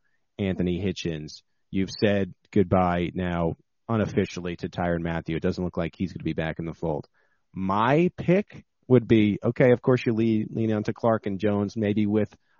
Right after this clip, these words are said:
uh, the other Jones coming into Kansas City, you can find yourself Sack Nation.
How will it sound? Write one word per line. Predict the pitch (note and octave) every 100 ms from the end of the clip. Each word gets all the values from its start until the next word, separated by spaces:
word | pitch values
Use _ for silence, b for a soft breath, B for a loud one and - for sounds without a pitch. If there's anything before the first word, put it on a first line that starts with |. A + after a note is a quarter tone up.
| _
uh, | G2
the | G2+ A#2+
other | B2 B2
Jones | A#2+ A#2 A2+ A2
coming | - G#2
into | G#2 G#2+
Kansas | A2+ G#2 F#2+
City, | G2+ G2
you |
can | - F#2+
find | G#2 G2
yourself | F#2 - F2+
Sack | - G#2+ G2 -
Nation. | G2+ G#2+ - F2+